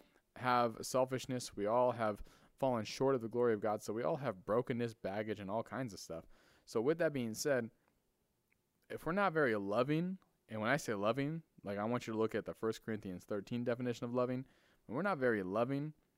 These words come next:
then we can know that, you know, more than likely this isn't from God. Um, and just 'cause our feelings, like, say, for instance, "Oh my gosh, I like this girl," or, "I like this boy," um, that's great, you know, awesome. Um, but what does the Word of God say about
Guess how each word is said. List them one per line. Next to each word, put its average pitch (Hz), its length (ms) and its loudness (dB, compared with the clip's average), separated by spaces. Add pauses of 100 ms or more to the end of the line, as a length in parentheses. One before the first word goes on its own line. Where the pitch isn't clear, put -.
(240)
then 117 120 -2
we 139 80 0
can 127 180 -2
know 117 300 6
that, 98 280 -2 (320)
you 131 80 -12
know, 127 80 -6
more 165 160 2
than 160 100 -2
likely 135 300 -2
this 123 320 -4
isn't 120 240 -2
from 85 160 -8
God. 76 280 -8 (640)
Um, 101 420 -2
and 117 220 -6 (280)
just - 180 -6
'cause 143 300 0
our 120 180 2
feelings, 131 580 -2
like, 117 180 -4
say, 139 160 2
for 135 120 -2
instance, 127 340 -2 (480)
"Oh 139 60 -2
my 139 100 0
gosh, 131 260 -2
I 123 40 -4
like 123 200 -4
this 113 140 -8
girl," 110 400 -2 (360)
or, 120 100 -6
"I 127 120 -2
like 151 220 0
this 147 140 0
boy," 139 520 2 (360)
um, 110 440 0 (240)
that's 139 220 -2
great, 127 500 -4 (240)
you 104 80 -6
know, 110 260 -2 (200)
awesome. 110 460 -6 (640)
Um, 107 400 -2
but 107 80 2
what 143 160 6
does 156 120 4
the 139 80 4
Word 135 140 4
of 117 60 -4
God 101 200 2
say 139 320 2
about 98 420 2